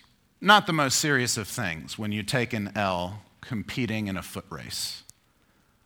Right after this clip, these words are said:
It's a serious thing when you consider the journey of life, when you presume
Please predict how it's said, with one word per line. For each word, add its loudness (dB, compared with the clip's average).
It's -14
a -4
serious 4
thing 0
when 0
you -2
consider -2
the -2
journey 0
of -4
life, -8
when 2
you 4
presume 0